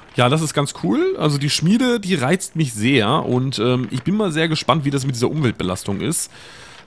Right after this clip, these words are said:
Ähm, was ich euch mal ganz gern zeigen würde, ist, es gibt so eine Browserkarte, die sich öffnet, wenn ich hier raufgehen würde. Das Problem ist, äh, ihr könnt es nicht sehen.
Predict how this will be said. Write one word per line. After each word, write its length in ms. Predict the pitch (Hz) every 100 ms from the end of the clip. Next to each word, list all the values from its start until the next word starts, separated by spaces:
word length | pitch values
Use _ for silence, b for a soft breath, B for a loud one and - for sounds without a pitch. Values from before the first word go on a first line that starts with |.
| -
Ähm, 680 | 120 123 123 123 123 123 117
was 180 | 147 175
ich 80 |
euch 140 | 175 180
mal 80 | 156
ganz 180 | 160
gern 180 | - 143
zeigen 280 | - 156 170
würde, 180 | 160 143
ist, 100 | 135
es 100 | 120
gibt 180 | 160 -
so 100 | 147
eine 300 | 135 135 127
Browserkarte, 880 | 101 101 120 202 123 - 110 110
die 100 | 110
sich 220 | 107 113 117
öffnet, 500 | - 135 127 98 98
wenn 160 | 151
ich 160 | 175 147
hier 300 | - 139 143
raufgehen 480 | 101 101 - 95 98
würde. 340 | 104 147 202 B B B
Das 160 | - -
Problem 480 | - 123 127 170 175
ist, 380 | 160 - -
äh, 340 | 135 135 131 - - - - - - - - - -
ihr 140 | 127
könnt 200 | - 131
es 160 | 123 139
nicht 160 | 113
sehen. 280 | 104 90